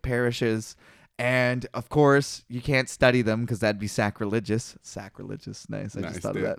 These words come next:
Speaker 1: that. <laughs>
Speaker 2: Oh, hell yeah.
Speaker 1: More like dick religious, but we'll go with sac.
Speaker 2: But, but.
Speaker 1: It's just, it's pretty hilarious to have actual full-grown adults being like, "This is the foreskin of God, and no, you can't check."
Speaker 2: I would wear it on a chain around my neck.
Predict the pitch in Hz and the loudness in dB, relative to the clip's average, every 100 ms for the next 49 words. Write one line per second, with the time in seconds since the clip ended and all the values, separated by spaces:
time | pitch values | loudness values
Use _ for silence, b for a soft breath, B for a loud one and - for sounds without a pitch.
0 | 175 147 85 69 98 87 90 87 - - | 4 4 2 -6 -8 -8 -8 -12 -12 -12
1 | _ - - - _ _ b b b b | _ -20 -20 -20 _ _ b b b b
2 | 131 117 85 92 - 98 98 98 101 - | -2 -2 -4 -10 -8 -8 -8 -6 -8 -6
3 | 101 95 - _ _ _ 120 117 104 95 | -6 -6 -12 _ _ _ -6 -4 -2 -4
4 | - 73 - _ _ - 117 - 123 - | -6 -8 -12 _ _ -8 -8 -6 -8 -8
5 | - - 90 _ _ _ _ _ - 151 | -18 -20 -20 _ _ _ _ _ -8 -4
6 | 277 - - - b b b 160 - 269 | 0 -2 -4 -16 b b b -8 0 4
7 | 302 254 226 214 202 196 175 160 - - | 8 10 10 10 10 10 8 6 0 -12
8 | b 160 156 165 160 - 139 156 - 165 | b 0 4 6 6 4 4 4 4 4
9 | 156 - 160 156 135 143 139 113 131 131 | 4 8 8 8 8 2 2 4 6 4
10 | - 131 131 120 120 - 131 - 151 - | 2 -4 -2 0 -2 0 0 2 0 0
11 | - 160 156 - 151 123 139 139 139 127 | 6 8 8 4 -2 4 8 8 8 4
12 | 120 120 123 123 120 107 - 101 98 _ | 4 4 2 0 -4 -4 -2 -2 -4 _
13 | - 117 156 123 110 113 113 110 110 95 | -6 -4 0 2 4 4 2 -2 -4 -4
14 | 101 98 95 87 85 104 | -2 -2 -2 -4 -4 -6